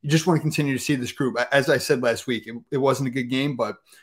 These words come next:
you had to keep in mind the fact that they had a lot of moving parts and minimal time working together. And I think with more and more time and repetition on the practice field, you can continue to really see growth like they showed yesterday.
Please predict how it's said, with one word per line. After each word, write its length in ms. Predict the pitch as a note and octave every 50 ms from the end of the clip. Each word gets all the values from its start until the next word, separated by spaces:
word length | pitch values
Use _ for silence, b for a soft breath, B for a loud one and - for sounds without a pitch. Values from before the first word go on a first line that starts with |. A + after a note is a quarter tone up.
| b b b _
you 80 | C3+ C3
had 140 | C#3+ C#3 C3+
to 60 | B2
keep 260 | - C#3 C3+ - -
in 80 | B2 A#2+
mind 240 | A#2+ A#2 A#2 A2+
the 40 | A2
fact 320 | - B2+ A#2 A2+ A2 - -
that 200 | A2+ A2 A2 -
they 140 | - B2 A#2
had 300 | A2 A#2+ A2+ A2 A2 G#2+ -
a 60 | A2+
lot 220 | A#2 B2 B2 B2
of 60 | B2
moving 260 | B2 B2 A#2 B2+ A#2 -
parts 400 | - B2 A#2+ B2 A#2+ - - -
and 180 | A#2 A2+ A#2
minimal 280 | B2+ B2 B2 A#2 A2+ G#2+
time 280 | - - B2+ A2+ A2
working 240 | A2 A2 G#2 - A#2+
together. 340 | - - - A2+ A2 A2+ A#2
And 100 | A2 G#2
I 80 | G2+ G2
think 360 | - C3 A#2+ G#2+ - _ _ b b b b b b b b
with 180 | C3+ C3+ - -
more 180 | C#3+ C#3+ C#3
and 100 | C3 B2+
more 200 | B2+ B2+ C3 A#2
time 400 | - - - A#2+ A#2+ B2 A#2+ A#2
and 120 | A2 G#2+ A2
repetition 480 | A2 G2+ - - - B2 A#2 - A#2+
on 80 | A2+ A2
the 60 | A2
practice 320 | - A#2 G#2 G#2 G#2 - -
field, 340 | - B2 A2+ A2+ A2+ A#2
you 100 | A#2+ B2
can 120 | - B2+ G#2+
continue 380 | - _ - - A#2+ A2+ A2
to 80 | G#2+ G#2+
really 180 | A2+ A2+ A2 G#2
see 200 | - - A#2 A2
growth 420 | - A#2 A2 G#2 G#2+ - - _ _ -
like 160 | A#2+ G#2+ -
they 100 | A2+ A2
showed 260 | - - A2+ F#2+ G2+
yesterday. 420 | G2+ G2 F#2+ - - G2 F#2+ F#2